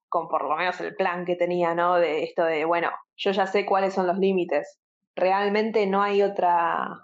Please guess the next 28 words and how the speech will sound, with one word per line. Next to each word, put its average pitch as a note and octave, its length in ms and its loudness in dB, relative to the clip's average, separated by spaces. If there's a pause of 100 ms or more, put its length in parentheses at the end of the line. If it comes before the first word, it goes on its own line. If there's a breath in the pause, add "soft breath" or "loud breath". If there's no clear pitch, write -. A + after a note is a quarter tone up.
(140)
otra G3 260 0
chance, A3 500 0
porque F3 220 -2
la F#3 100 0
otra F#3+ 200 -2
chance A#3 400 0
de F3+ 200 0
que - 100 -2
el F#3 60 2
otro F#3+ 260 0
diga, F#3 220 0
"Bueno, F#3 260 0
no, F#3 180 2
voy F#3 160 2
a F#3+ 80 4
dejar F#3 440 0
toda F#3 200 0
mi F3+ 160 -2
vida F#3+ 280 2
a F3 40 -2
mi F3 120 -4
mujer, G3 440 0
que F3 80 -6
se E3+ 80 -16
entere F#3+ 260 -2
todo G3 120 0
el G3+ 60 -2
mundo", A3 200 -4